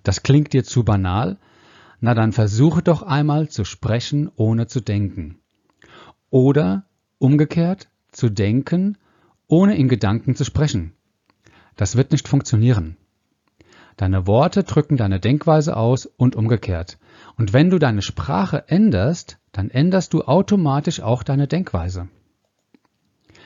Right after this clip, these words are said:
Welche Worte benutzt du? Welche Worte bringen dich voran, unterstützen dich in deinen Angelegenheiten?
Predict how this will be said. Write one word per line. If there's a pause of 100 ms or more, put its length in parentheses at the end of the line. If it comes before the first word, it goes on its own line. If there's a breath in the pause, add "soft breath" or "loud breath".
(280 soft breath)
Welche
Worte
benutzt
du? (880)
Welche
Worte
bringen
dich
voran,
unterstützen
dich
in
deinen
Angelegenheiten?